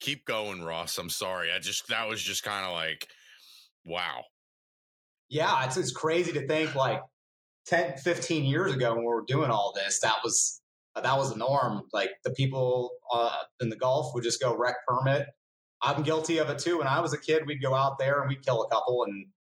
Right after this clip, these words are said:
Speaker 2: I mean, never get our ten, but, and there was a pretty open commercial fishery farm as well that was ongoing. So a-, at this time, around two thousand eight, two thousand nine, late two thousands, B T T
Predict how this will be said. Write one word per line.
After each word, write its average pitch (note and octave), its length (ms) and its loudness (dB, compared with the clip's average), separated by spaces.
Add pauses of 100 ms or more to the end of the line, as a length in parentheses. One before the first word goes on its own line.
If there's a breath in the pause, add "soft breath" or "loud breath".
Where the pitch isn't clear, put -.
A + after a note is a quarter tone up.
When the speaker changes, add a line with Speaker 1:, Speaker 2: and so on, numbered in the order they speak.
(200)
Speaker 2:
I A#2 40 -2
mean, A#2+ 120 0
never B2+ 160 2
get A#2+ 120 2
our G2+ 100 0
ten, A2 420 0
but, G2 260 2 (1300 loud breath)
and E3+ 120 -2
there F#3 80 2
was F3 140 2
a E3 40 -2
pretty F#3+ 260 0
open F3 260 0
commercial D#3+ 360 -2
fishery B2+ 400 0
farm A2+ 360 0
as - 200 -10
well A2+ 480 0 (460)
that A#2+ 300 0 (100)
was C3+ 160 2
ongoing. A#2 800 0 (1120)
So E3 580 0
a-, F3 200 -2
at F#3 120 2
this F#3 200 0
time, D3+ 600 0 (320)
around D#3 540 0
two F#3 140 -2
thousand D#3+ 360 0
eight, D3 200 0
two D3 80 -6
thousand C3+ 260 2
nine, C3+ 240 2
late D#3+ 200 2
two D3+ 180 -4
thousands, A#2+ 500 0
B C3+ 180 2
T C3+ 180 2
T A#2+ 480 0